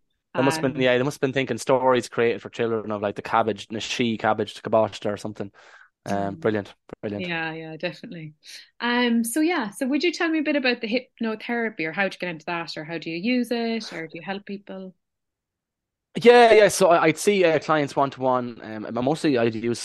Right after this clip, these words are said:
Speaker 1: hypnotherapy as a technique I'd be using now. So that was, again, uh, coming out of college, I, uh, I, maybe the only, uh, inkling I had of it was, you know, again, through watching it in movies or T V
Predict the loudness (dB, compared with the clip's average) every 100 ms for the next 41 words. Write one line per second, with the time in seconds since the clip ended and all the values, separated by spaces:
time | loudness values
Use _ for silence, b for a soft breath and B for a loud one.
0 | -6 -6 0 0 2 0 -4 -6 -6 -8
1 | -6 -6 -4 -2 -2 -4 -6 -8 -8 -8
2 | 0 2 4 2 2 2 2 2 2 0
3 | 0 0 -2 -2 -2 0 2 0 -4 -6
4 | -4 -4 -8 B B B B _ _ -12
5 | -8 -8 -8 -12 -18 _ -14 -10 -4 0
6 | 0 2 6 6 6 6 4 2 -2 -4
7 | -4 -2 0 2 2 2 2 2 2 0
8 | -6 -6 -4 -2 -2 -2 -2 2 0 0
9 | -8 -10 -4 0 2 0 -2 -4 -2 0
10 | 0 -2